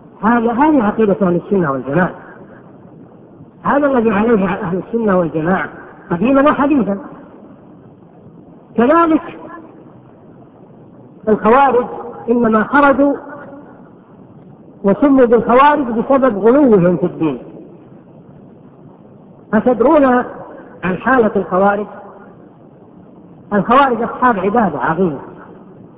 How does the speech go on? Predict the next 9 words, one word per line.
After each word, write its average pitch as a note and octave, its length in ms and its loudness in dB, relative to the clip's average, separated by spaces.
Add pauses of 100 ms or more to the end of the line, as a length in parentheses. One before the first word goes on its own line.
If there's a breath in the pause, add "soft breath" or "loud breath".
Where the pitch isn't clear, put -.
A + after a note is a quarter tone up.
(400)
أصحاب G#3 260 -2
عبادة F#3+ 540 0
عظيمة، E3 520 0 (880)
حتى B3+ 340 -2
اصفرت A#3 760 -2
وجوههم A#3+ 680 4
من A3 100 0
قيام G3 360 0
الليل، D#3+ 340 0